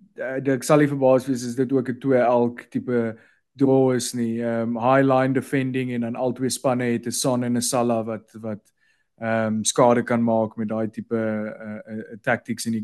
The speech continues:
game. So ek dink nie enige span gaan dalk, gaan noodwendig, ehm,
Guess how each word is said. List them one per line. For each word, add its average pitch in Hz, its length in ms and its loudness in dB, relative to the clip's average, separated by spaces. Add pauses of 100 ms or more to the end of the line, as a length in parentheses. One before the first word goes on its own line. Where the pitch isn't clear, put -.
game. 110 260 -4
So 127 120 -8
ek 120 140 -2
dink 143 180 2
nie 156 260 0 (560)
enige 147 300 4
span 143 320 6
gaan 135 180 0
dalk, 123 280 2 (340)
gaan 135 140 -2
noodwendig, 127 680 2 (220)
ehm, 117 500 -2